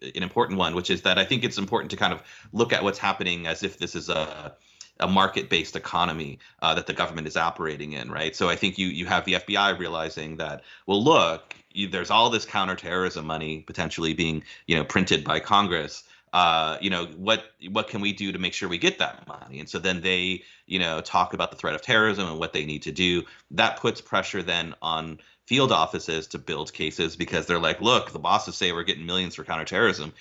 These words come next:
We gotta find some cases." And so they then go and recruit informants,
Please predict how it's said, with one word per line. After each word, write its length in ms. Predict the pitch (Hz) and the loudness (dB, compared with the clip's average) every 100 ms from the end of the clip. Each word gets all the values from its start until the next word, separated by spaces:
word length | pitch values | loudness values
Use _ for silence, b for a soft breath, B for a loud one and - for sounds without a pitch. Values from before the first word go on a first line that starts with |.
| B B | B B
We 100 | 95 | 2
gotta 220 | 90 80 | 4 2
find 340 | - 82 82 82 | 2 0 0 -6
some 180 | - 73 | -10 0
cases." 540 | 107 110 87 71 - b b - | 2 2 0 -6 -10 b b -10
And 120 | 95 | -2
so 80 | 101 | 4
they 160 | 101 | 4
then 260 | 101 98 92 | 4 2 0
go 240 | 92 92 | 0 0
and 140 | 87 80 | -2 -6
recruit 320 | - 92 78 | -8 -8 -6
informants, 680 | 82 90 85 85 82 - | -8 -4 -2 -2 -6 -12